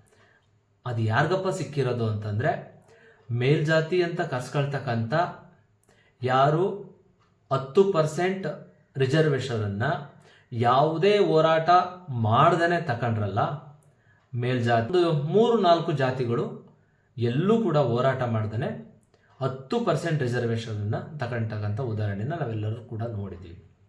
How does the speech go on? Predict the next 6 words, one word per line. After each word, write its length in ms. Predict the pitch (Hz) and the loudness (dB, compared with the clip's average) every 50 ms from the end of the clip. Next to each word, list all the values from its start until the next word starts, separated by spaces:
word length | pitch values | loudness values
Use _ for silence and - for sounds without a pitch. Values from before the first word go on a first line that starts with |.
| _ _ _ _ _ _ _ _ _ - | _ _ _ _ _ _ _ _ _ -4
ಆ 60 | 143 143 | -2 -2
ಹತ್ತು 260 | 135 - - 208 202 | 0 0 0 0 0
ಪರ್ಸೆಂಟ್ 420 | 208 208 208 - 202 208 202 196 | 0 -2 -2 -2 -2 -2 -2 -2
ರಿಸರ್ವೇಷನ್ 580 | 180 151 160 170 170 175 160 170 165 160 151 - | -2 -2 -2 -2 -2 -4 -4 -6 -6 -6 -8 -8
ತಗೊಂಡಂಥ 400 | 135 127 143 147 147 143 139 147 | -8 -6 -4 -4 -4 -4 -4 -4
ಸಂದರ್ಭದಲ್ಲಿ 1000 | 135 - 131 120 117 120 117 110 107 104 104 95 92 95 - - - - - - | -4 -4 -6 -6 -6 -6 -6 -6 -6 -6 -8 -8 -6 -6 -6 -6 -6 -10 -14 -20